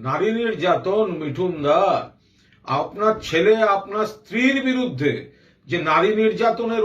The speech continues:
অভিযোগ, যে কেস, যে মামলা, সেগুলো একটু মানুষকে খোলা মনে বলুন, তারপর এখানে নাটক করতে আসবেন। বিজেপির মধ্যে কম্পিটিশন চলছে, কম্পিটিশন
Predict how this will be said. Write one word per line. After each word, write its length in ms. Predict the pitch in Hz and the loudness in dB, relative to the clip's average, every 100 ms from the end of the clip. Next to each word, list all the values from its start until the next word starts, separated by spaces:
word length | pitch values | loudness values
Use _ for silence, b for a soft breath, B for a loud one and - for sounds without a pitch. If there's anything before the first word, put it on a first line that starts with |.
| 214 | 6
অভিযোগ, 440 | 214 220 214 156 123 - - _ _ 131 | 6 2 0 0 -4 -12 -20 _ _ -8
যে 120 | 123 196 185 | -2 -2 0
কেস, 360 | 214 220 214 143 - 127 | 4 6 4 0 -8 -10
যে 100 | 156 190 165 | -6 -4 -4
মামলা, 380 | 185 220 233 135 123 - b b _ | -4 0 2 2 -2 -12 b b _
সেগুলো 300 | - 156 190 214 | -12 -4 2 2
একটু 160 | 214 226 190 | 2 -2 -4
মানুষকে 420 | 160 196 185 - 226 - | -4 -4 -6 -2 -2 -2
খোলা 260 | 143 160 196 196 | -4 -2 0 0
মনে 200 | 214 226 185 | 0 2 4
বলুন, 300 | 208 277 269 - - 156 | 4 4 2 0 -8 -6
তারপর 340 | 165 - 226 220 | -6 -2 0 0
এখানে 240 | 214 208 208 190 | 0 -6 -4 -2
নাটক 280 | 185 196 - | 0 -2 -4
করতে 260 | 190 180 185 156 | -6 -4 0 2
আসবেন। 300 | 139 120 120 95 - b b b | 2 -2 -8 -8 -18 b b b
বিজেপির 540 | 123 156 190 185 202 196 | -8 -2 -2 0 0 0
মধ্যে 240 | 202 180 220 214 | -2 2 2 2
কম্পিটিশন 680 | 202 180 220 220 202 220 214 - | -4 -2 -2 0 0 -2 -2 0
চলছে, 360 | 175 127 123 - - b b b _ _ | 0 0 -4 -10 -16 b b b _ _
কম্পিটিশন 720 | 147 160 180 208 214 214 220 | -2 -2 -2 0 0 2 0